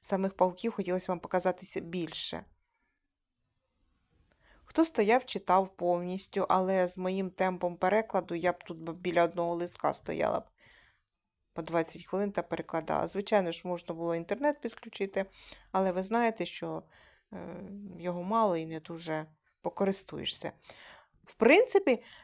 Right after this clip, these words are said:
мені було дуже цікаво. Навіть те, що я прочитала і зрозуміла, а те, що не зрозуміла, то таке. Як ото кажуть, буде цікаво, я зроблю скріни і перекладу. Але побачити таку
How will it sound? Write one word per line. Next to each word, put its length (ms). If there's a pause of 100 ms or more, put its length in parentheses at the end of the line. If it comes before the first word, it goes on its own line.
(260)
мені 260
було 260
дуже 280
цікаво. 540
Навіть 340
те, 120
що 160
я 120
прочитала 560
і 40
зрозуміла, 560
а 40
те, 120
що 140
не 120
зрозуміла, 540
то 120
таке. 340 (600)
Як 180
ото 180
кажуть, 540 (300)
буде 260
цікаво, 500
я 340
зроблю 400
скріни 580 (520)
і 180
перекладу. 720 (2250)
Але 520 (600)
побачити 600
таку 360